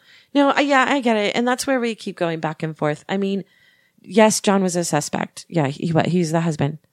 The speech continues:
And he was the number one suspect. And he had plenty of time. Did he have cause? It doesn't seem like it.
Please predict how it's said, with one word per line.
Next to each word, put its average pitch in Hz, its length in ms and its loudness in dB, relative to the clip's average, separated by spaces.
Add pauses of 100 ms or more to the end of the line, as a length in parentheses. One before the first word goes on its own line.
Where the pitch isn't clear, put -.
(540)
And 165 360 2
he 165 180 0
was 151 180 0
the 147 200 0
number 151 360 2
one 143 160 2
suspect. - 580 -8 (120)
And 160 260 4 (420)
he 185 260 -2
had 165 420 0 (120)
plenty 165 240 2
of 151 80 -2
time. - 440 -4
Did 156 140 2
he 156 60 4
have 143 140 2
cause? 165 420 2
It - 140 -6
doesn't 147 280 -2
seem 139 200 -2
like 135 220 -2
it. 160 240 2